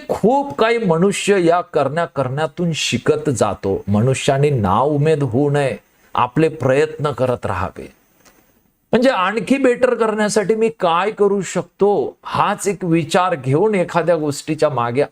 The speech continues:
आपण जर लागलो ना तर शंभर टक्के मी सांगतोय की तुम्हाला यश मिळणारच. आणि day by day you will polish yourself. तुम्ही स्वतःमध्येच खूप सुधारणा करत नेणार आहे, स्वतःलाच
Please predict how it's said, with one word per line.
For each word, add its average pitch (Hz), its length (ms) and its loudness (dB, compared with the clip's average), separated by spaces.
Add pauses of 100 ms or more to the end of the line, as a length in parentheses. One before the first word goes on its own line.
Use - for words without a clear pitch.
आपण 147 380 -2
जर 139 180 0
लागलो 123 440 0
ना 131 260 -2 (320)
तर 143 120 2
शंभर 110 400 0
टक्के 139 340 -4
मी 117 180 0
सांगतोय 110 420 0
की 127 140 0
तुम्हाला 117 440 2
यश 104 460 0
मिळणारच. 90 840 0 (540)
आणि 269 220 2
day 214 360 2
by 220 200 0 (100)
day 175 240 2 (600)
you 175 140 4
will 151 240 0 (140)
polish 117 520 0
yourself. - 580 -2 (1200)
तुम्ही 240 200 2
स्वतःमध्येच 202 840 0
खूप 220 320 0
सुधारणा 147 580 0
करत 147 360 -2
नेणार 123 300 -2
आहे, 151 140 0
स्वतःलाच 139 600 -2